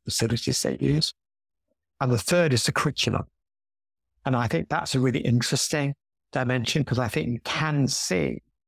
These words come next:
in different universities, and this may be true in America, it's certainly true in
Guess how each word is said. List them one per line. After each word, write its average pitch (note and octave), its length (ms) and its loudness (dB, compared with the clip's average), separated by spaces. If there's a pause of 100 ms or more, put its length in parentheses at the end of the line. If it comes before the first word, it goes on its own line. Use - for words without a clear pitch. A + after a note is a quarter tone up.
(480)
in A2+ 220 2
different C#3 460 -2
universities, A2+ 1040 0 (340)
and A2+ 140 2
this C3 160 0
may C#3+ 80 2
be B2 100 0
true - 180 2
in A#2 60 2
America, A2 360 2
it's - 120 0
certainly C#3 300 0
true - 320 0
in C3 160 -8